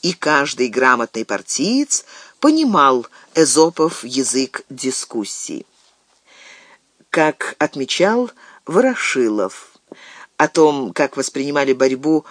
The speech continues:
в середине тысяча девятьсот двадцать восьмого года рядовые члены партии, в информационной справке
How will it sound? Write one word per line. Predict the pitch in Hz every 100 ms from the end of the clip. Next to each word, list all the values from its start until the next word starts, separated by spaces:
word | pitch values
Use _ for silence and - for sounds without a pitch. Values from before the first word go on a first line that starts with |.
| -
в | -
середине | 147 139 135 160 156 143 -
тысяча | 156 151 127
девятьсот | 127 123 151 131
двадцать | 127 139 - 127 120 -
восьмого | - 135 - 131 127 120
года | 120 143 127 123
рядовые | 110 139 135 135 123
члены | 110 - 123 120
партии, | 120 247 165 - - 120 110 - - - - -
в | 151
информационной | 185 180 160 156 - 156 233 262 240 190
справке | - - 123 104 - - 247